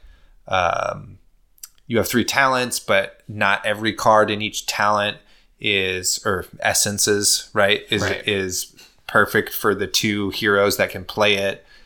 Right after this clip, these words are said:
Speaker 1: you know. So, uh, this
Speaker 2: Yeah,
Speaker 1: is my
Speaker 2: the,
Speaker 1: theory
Speaker 2: the
Speaker 1: about your
Speaker 2: signals are
Speaker 1: brain.
Speaker 2: really weird.
Speaker 1: Yeah, about your brain is that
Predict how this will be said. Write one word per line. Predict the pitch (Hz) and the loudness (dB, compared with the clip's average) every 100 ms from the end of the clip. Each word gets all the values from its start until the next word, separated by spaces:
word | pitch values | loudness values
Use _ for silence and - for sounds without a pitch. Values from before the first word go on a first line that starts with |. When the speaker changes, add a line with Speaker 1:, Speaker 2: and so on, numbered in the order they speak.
| _ | _
Speaker 1:
you | - 95 | -6 -2
know. | 87 92 - _ - | -2 -2 -8 _ -2
So, | 110 98 | 2 4
uh, | - - - - - - - | 2 -6 -20 -18 -14 -14 -2
this | 131 127 | 2 4
Speaker 2:
Yeah, | |
Speaker 1:
is | 120 | 6
my | 110 | 4
Speaker 2:
the, | 151 | 4
Speaker 1:
theory | 123 110 107 | 4 4 6
Speaker 2:
the | |
Speaker 1:
about | 110 104 | 6 4
your | 110 107 107 | 4 2 4
Speaker 2:
signals | |
are | 101 | 4
Speaker 1:
brain. | 98 | 4
Speaker 2:
really | 104 95 | 4 2
weird. | 92 92 101 110 | 2 2 2 2
Speaker 1:
Yeah, | 120 98 - - - | 2 2 -2 -12 -8
about | 110 117 110 | 2 4 4
your | 113 | 0
brain | 110 110 107 | 0 0 0
is | 101 - | -2 0
that | 101 - | 0 0